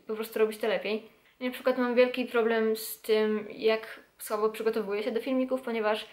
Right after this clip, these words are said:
zwykle po prostu siadam i zaczynam mówić o książkach, e, bo, no, wiecie, n-, kiedyś próbowałam sobie na początku kanału rozpisywać dokładnie to, co chcę powiedzieć. Jak robiłam filmik o Pani Nocy, to dosłownie napisałam recenzję, którą chciałam potem po prostu odczytać, ale stwierdziłam, że to głupie, no bo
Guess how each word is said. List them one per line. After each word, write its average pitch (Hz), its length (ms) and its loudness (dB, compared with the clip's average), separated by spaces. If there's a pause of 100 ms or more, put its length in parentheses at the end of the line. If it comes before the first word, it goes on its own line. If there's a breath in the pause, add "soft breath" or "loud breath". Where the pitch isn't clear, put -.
(200 loud breath)
zwykle 240 200 4
po 233 60 4
prostu 220 200 -4
siadam 233 360 2
i - 20 0
zaczynam 220 280 4
mówić 214 300 4
o - 40 -6
książkach, - 460 -4 (440 loud breath)
e, 226 220 0
bo, 226 280 4
no, 254 100 4
wiecie, 220 320 0
n-, 208 240 -2 (520)
kiedyś 240 240 0
próbowałam 226 400 4
sobie 196 300 -2
na 196 120 -4
początku 214 340 -4
kanału 190 360 -2
rozpisywać 202 560 -2
dokładnie 214 400 0
to, 196 100 -6
co 202 80 -10
chcę - 180 -14
powiedzieć. 185 560 -8 (220)
Jak 214 260 -6
robiłam 214 360 0
filmik 220 340 2
o 220 60 0
Pani 208 220 0
Nocy, 208 380 -2 (340 loud breath)
to 202 200 -2
dosłownie 226 440 4
napisałam 233 340 2
recenzję, 226 480 2
którą 220 220 2
chciałam 220 240 2
potem 220 220 -2
po 214 60 -4
prostu 220 220 -2
odczytać, 220 400 0
ale 214 100 2
stwierdziłam, 226 380 0
że 240 60 -2
to 240 120 4
głupie, 226 380 0
no 190 100 -2
bo 190 360 -6